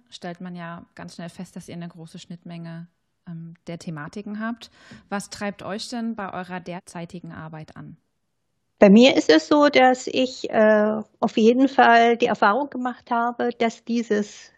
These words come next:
Speaker 2: Monozukuri, so heißt es auf Japanisch, dieses Toyota-Produktionssystem in der letzten Zeit, ähm, und nicht Lean, also dieser Begriff hat sich ja in Japan kaum durchgesetzt, ähm, den Menschen gut tut.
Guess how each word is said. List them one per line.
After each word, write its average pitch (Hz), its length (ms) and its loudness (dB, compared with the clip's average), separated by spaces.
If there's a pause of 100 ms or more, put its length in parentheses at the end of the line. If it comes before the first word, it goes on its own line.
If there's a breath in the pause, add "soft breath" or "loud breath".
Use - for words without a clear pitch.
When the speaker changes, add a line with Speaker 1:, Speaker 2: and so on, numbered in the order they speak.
(380)
Speaker 2:
Monozukuri, 220 960 4 (120)
so 202 180 -4
heißt 220 220 0
es 226 160 2
auf - 160 -2
Japanisch, 214 840 0 (320 loud breath)
dieses 240 220 -2
Toyota-Produktionssystem 247 1500 2
in 247 120 -8
der - 100 -4
letzten 226 400 -4
Zeit, 240 480 2 (500 loud breath)
ähm, 226 600 6 (100)
und 214 160 -6
nicht 262 260 0
Lean, 214 380 0
also 220 180 -2
dieser 214 220 -2
Begriff 214 320 -2
hat 220 140 0
sich 220 120 -2
ja 214 100 0
in 208 120 0
Japan 208 480 2
kaum 247 320 2
durchgesetzt, 202 760 -4 (680 loud breath)
ähm, 247 400 4
den 254 280 6
Menschen 294 480 4
gut 294 400 0
tut. - 380 -10